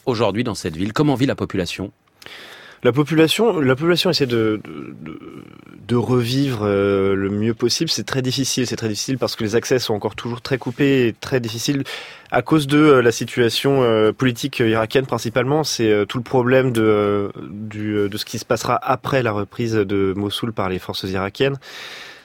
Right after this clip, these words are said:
Speaker 2: Ce problème de politique où il y a énormément de, de, de tensions entre les différentes, euh, communautés, entre les, au sein même des communautés, entre les différentes, euh, composantes de, de ce pays qui est très, très fragmenté.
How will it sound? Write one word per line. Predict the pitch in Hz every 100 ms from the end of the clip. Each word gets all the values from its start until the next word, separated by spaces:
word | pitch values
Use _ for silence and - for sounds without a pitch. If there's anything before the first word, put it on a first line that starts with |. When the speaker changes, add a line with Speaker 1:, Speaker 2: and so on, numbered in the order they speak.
| _
Speaker 2:
Ce | - 120
problème | 113 151
de | 135
politique | 143 135 - 170
où | 139
il |
y | 123
a |
énormément | 120 123 127 135
de, | 127 117
de, | 113 113
de | 113
tensions | - 147 - - 165 147
entre | -
les | 120
différentes, | 117 - 131 117 120 -
euh, | 120 107 107 104 104 101 - -
communautés, | 107 107 107 - 151
entre | 120 113
les, | 104 - _ -
au | 160
sein | 151 139
même | 127 120 117 107
des | 107
communautés, | 107 107 104 139
entre | 127 -
les | 107 104
différentes, | 101 104 113 110 -
euh, | 104 101
composantes | - 120 123 120 139 - - - - - -
de, | 113 113 120 113 110
de | 107
ce | -
pays | 123 131 120
qui | -
est | 98 _ _ -
très, | - 160
très | - 143
fragmenté. | 131 113 104 107 104 131